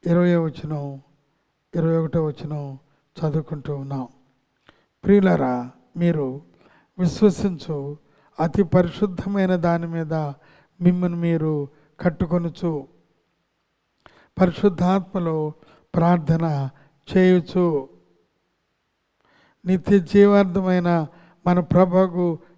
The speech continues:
యేసుక్రీస్తు కనికరము కొరకు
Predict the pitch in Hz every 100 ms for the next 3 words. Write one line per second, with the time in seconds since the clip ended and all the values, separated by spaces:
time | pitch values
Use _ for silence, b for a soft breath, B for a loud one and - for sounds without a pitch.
0 | - 196 190 - 202 175 185 190 - 190
1 | 175 160 b b - 190 196 180 196 190
2 | 180 160 175 170 156 - 165 160